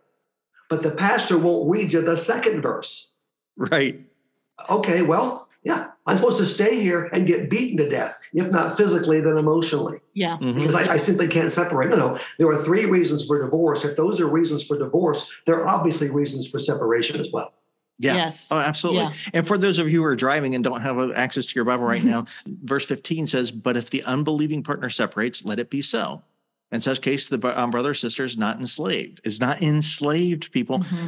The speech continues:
Speaker 2: God has called you to peace.
Speaker 3: Mm.
Speaker 1: That's a clear example. That's one example of, okay, you can get out. You're, you're
Speaker 2: Yeah.
Speaker 1: released.
Speaker 3: Yeah.
Speaker 2: Well, and you also talked about, look, if the people are acting like an unbeliever,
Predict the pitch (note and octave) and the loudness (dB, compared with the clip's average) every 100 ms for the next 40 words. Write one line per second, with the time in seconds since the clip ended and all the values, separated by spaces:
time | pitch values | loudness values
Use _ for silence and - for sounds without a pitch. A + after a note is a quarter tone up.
0 | D3+ A#2 A2+ B2 C3 - - A2+ G#2+ A2 | -6 -2 -2 -2 -4 -4 -4 -4 -2 -2
1 | G#2+ - - - G2 - - - - _ | -4 -8 -8 -8 -8 -6 -6 -8 -10 _
2 | _ G#3 F#3+ D3+ - _ _ - C3+ C#3+ | _ -2 -2 -2 -10 _ _ -6 -2 2
3 | E3 E3 D3+ D#3+ E3+ - B2 A#2 B2+ F#3+ | 4 4 2 2 0 -2 -2 0 2 2
4 | E3 E3+ E3 E3+ - - - A#2 B2 C3+ | 2 2 2 0 0 -2 -2 -4 -4 -2
5 | D3+ C3+ G#2+ G#2 - - - _ _ - | 0 0 0 -2 -4 -8 -16 _ _ -8
6 | - C3+ A#2 B2+ B2 B2+ - - - - | -4 0 2 2 2 0 -2 -8 -12 -16
7 | _ - - F3 E3 F3 - A3+ A#3 G#3+ | _ -20 -6 -4 -4 -6 -4 2 4 6
8 | G#3+ F#3+ F#3+ D3+ B3+ - - - E3 D#3 | 4 4 0 -2 -4 -4 -6 -2 -2 -2
9 | A2+ C3 - A3+ - - F#3 G#3 F3+ C#3+ | -2 -2 -2 -4 -4 -4 -4 0 -2 0
10 | C3+ C#3 B2 C#3 B3 F3 A#2+ F3 | -2 -2 0 0 0 0 -2 -2